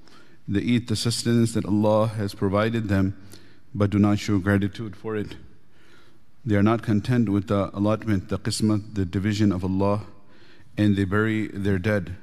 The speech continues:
but do not take heed. So we hear in this beautiful, insightful statement, Imam Hassan Basri rahmatullah alayh is identifying for us six things for us to reflect upon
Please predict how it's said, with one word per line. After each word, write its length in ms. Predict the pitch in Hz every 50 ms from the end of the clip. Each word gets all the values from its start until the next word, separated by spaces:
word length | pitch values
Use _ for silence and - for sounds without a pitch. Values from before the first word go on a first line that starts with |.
| - - -
but 180 | 117 101 92
do 100 | 90 98
not 240 | 95 101 95 95 -
take 180 | - 95 82 -
heed. 280 | - 90 85 73 - - - - - - - - - - - - - - - - - - - - - - - - - - - - - - - - - - - - - - - - -
So 80 | - 101
we 140 | 98 107 110
hear 240 | 113 117 117 113
in 580 | 113 - 113 110 107 - - - - - - -
this 400 | - 104 98 110 110 101 - -
beautiful, 1040 | - 95 104 110 - 101 - - - - - - - - 107 101 104 101 82 71 107 - -
insightful 680 | - 110 101 - 113 107 104 - - 107 101 98 95 95
statement, 500 | - - - 123 113 95 107 104 98 98 - - - - - - - - -
Imam 140 | 101 101
Hassan 320 | 101 107 110 - 120 110 104
Basri 240 | 107 107 - 107 104
rahmatullah 520 | 101 104 101 95 - 98 98 98 95 95
alayh 180 | 98 104 127 120 - - - - - - - - - - - - - - - - -
is 80 | 107
identifying 580 | 104 107 104 110 107 107 107 98 117 113 113 110
for 140 | - 110 98
us 240 | - 107 113 117 -
six 380 | - - - - 120 - -
things 240 | - - 120 113 104
for 140 | - - 104
us 140 | 98 104 -
to 100 | - 101
reflect 320 | 101 - - 117 110 -
upon 300 | 104 95 101 104 98 107